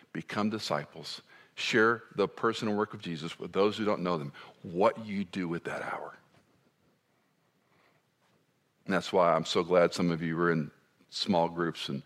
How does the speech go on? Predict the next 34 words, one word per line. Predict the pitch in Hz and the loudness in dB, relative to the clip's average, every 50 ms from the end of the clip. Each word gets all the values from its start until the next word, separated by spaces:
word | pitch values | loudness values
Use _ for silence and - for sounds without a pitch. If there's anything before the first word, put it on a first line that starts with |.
| - - - - - _ - | -14 -20 -20 -20 -20 _ -6
B | 101 90 80 | -4 -2 0
S | 78 78 - - | 0 -2 -2 -2
F | 90 85 - - | -2 -2 -4 -6
and | 78 - | -10 -10
Precept, | - - 90 85 - - 90 - - | -6 -4 -4 -2 -2 -2 -2 -2 -2
whatever | 82 82 87 87 85 | -2 0 2 2 2
ones | 82 85 82 82 80 76 | 0 0 0 0 -2 -2
you're | 82 82 | -2 0
watching. | 80 80 80 80 - 82 | 2 4 4 4 2 0
I'm | 78 | -2
so | - - - - 123 113 | -2 -2 0 2 2 2
glad | 98 104 98 90 82 | 4 4 4 4 4
you're | 85 85 | 2 0
doing | 73 90 87 85 82 | 0 0 0 0 0
that | 76 69 - - | -2 -4 -4 -6
'cause | - 87 - | -8 -8 -4
you're | 71 73 | -2 -2
staying | - - - - 107 101 90 82 82 82 | -2 -2 0 0 0 2 2 0 0 -2
in | 82 87 | -2 -4
it, | - - | -6 -6
staying | - - - 107 104 104 101 95 82 | -6 -6 -4 -4 -6 -4 -4 -6 -6
in | 78 | -8
it, | 76 73 - | -8 -8 -8
staying | - - 104 87 85 85 82 | -6 -4 -4 -4 -4 -6 -8
in | 80 | -8
it, | 67 - | -10 -10
staying. | - 101 92 - - - - - - | -10 -10 -10 -8 -10 -10 -10 -10 -6
It's | - 85 - | 0 4 6
not | 98 90 90 | 6 6 6
a | 76 | 4
one-hour | 82 82 90 92 82 92 87 87 90 80 76 78 | 4 6 6 6 6 6 6 4 2 2 0 -2
event. | 78 78 87 90 90 76 69 | -2 0 0 0 0 0 -2
You | 82 80 | -4 -4
go | 71 90 85 80 80 76 | 0 4 4 4 4 4